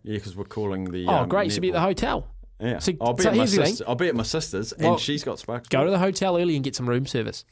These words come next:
Speaker 2: Park up on the double bed. <laughs> Italy, Canada at twelve fifteen on Sunday.
Speaker 1: Mm.
Speaker 2: Um, and then, of course, the Black Ferns, um, Wales at two, two forty-five.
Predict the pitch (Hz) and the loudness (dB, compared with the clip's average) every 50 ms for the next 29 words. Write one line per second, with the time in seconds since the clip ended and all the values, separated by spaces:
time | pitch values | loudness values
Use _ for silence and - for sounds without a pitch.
0 | - - - 151 151 156 180 160 - 160 147 139 131 143 135 127 123 113 120 107 | -6 -2 0 2 2 2 0 0 0 0 0 2 2 2 2 2 2 0 0 -2
1 | 110 107 - - - - - - - - - - - 180 185 196 202 196 190 185 | -2 -4 -4 -6 -8 -8 -6 -6 -6 -6 -4 -2 0 2 2 4 2 2 2 0
2 | - - 180 175 180 165 143 113 - - 170 151 - 151 143 139 127 - 135 - | 0 2 2 2 2 2 2 0 0 -2 -4 -2 2 2 2 2 2 0 -2 0
3 | - 127 123 123 117 117 110 - - 127 127 135 147 170 220 233 - - - 110 | 0 0 2 2 2 2 2 2 2 2 2 2 2 0 0 -2 -6 -8 -4 -2
4 | 117 131 - - 143 135 135 135 135 135 139 - - 135 131 131 135 135 131 131 | -2 0 0 2 2 2 4 2 2 0 0 0 0 0 2 2 2 2 4 4
5 | 131 131 127 127 131 - 139 - - - 131 120 - - 120 127 117 - - 127 | 4 4 2 2 0 -2 -4 -2 0 2 2 2 2 2 0 0 0 0 0 0
6 | 117 110 107 123 - - 131 117 110 110 107 107 - - 131 127 120 113 113 110 | 0 0 -2 -4 -4 0 0 0 0 0 -4 -6 -4 -2 0 2 2 2 0 0
7 | 107 - - - - 139 127 - - - - 127 110 - - - - - - 135 | -2 -4 -6 -4 -4 -4 -6 -6 -6 -4 -2 -2 -2 -4 -6 -10 -6 -2 -2 0
8 | 117 - 117 107 104 - - 113 110 107 110 107 - | 0 0 -2 -4 -2 -2 0 2 2 2 2 0 -2